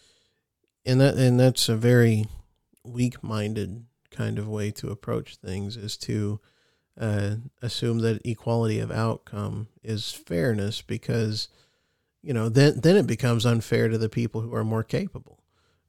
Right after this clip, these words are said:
'Cause I, I, I remember, like, getting locked into, uh, some kind of a debate with this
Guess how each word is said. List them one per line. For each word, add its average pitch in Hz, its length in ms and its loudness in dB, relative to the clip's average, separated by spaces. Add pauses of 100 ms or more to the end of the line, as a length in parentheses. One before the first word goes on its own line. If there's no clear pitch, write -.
'Cause 110 380 0
I, 120 240 4 (160)
I, 120 100 2
I 113 100 4
remember, 117 580 4 (260)
like, 110 240 -2
getting 107 560 -2
locked 113 320 -2
into, 113 500 -6 (720)
uh, 110 140 -4
some 131 180 -4
kind 120 180 -4
of 110 60 0
a 104 60 -4
debate 107 360 -2
with 107 160 -6
this - 420 -10